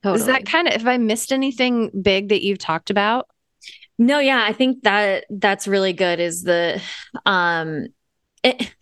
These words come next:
Speaker 2: I, I just, I just know that people are gonna be like, "Yeah, but how do I do that?" Um, 'cause I used to, like, be like, "Yeah, but how do I actually automate these things?"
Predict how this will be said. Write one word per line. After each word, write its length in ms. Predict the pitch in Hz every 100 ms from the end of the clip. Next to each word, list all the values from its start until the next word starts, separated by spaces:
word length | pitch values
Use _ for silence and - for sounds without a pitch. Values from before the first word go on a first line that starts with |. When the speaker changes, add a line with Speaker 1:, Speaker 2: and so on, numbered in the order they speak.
| - - -
Speaker 2:
I, 120 | - -
I 200 | 226 208
just, 420 | 185 247 247 - 208
I 100 | 202
just 220 | 220 220
know 200 | 196 190
that 140 | 202
people 240 | - 190 196
are 80 |
gonna 160 | 190 190
be 140 | 180
like, 160 | 175 185
"Yeah, 280 | 220 330 349
but 200 | 311 254
how 440 | - 208 370 440 381
do 100 | 311
I 220 | 262 226
do 240 | 208 196
that?" 320 | 170 160 127 - - - -
Um, 380 | 220 220 196 202
'cause 140 | 233
I 60 | 220
used 280 | 233 233 -
to, 100 | 208
like, 300 | 190 190 202
be 100 | 196
like, 180 | 180 -
"Yeah, 140 | 277 277
but 120 | 277
how 260 | - 277 277
do 80 | 277
I 100 | 247
actually 420 | 220 226 240 226
automate 420 | - 202 214 202
these 160 | 196 196
things?" 320 | 196 185 190